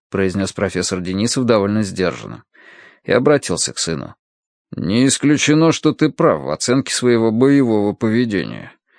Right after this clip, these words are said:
Кстати, очень для меня неожиданного.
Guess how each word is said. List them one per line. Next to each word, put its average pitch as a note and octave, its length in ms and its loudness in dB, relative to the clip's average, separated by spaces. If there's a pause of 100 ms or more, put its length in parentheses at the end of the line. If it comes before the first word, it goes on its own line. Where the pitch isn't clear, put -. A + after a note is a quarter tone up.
(340)
Кстати, B2 680 2 (220)
очень A#2+ 500 0
для B2+ 140 4
меня A2+ 280 0
неожиданного. G2 880 -4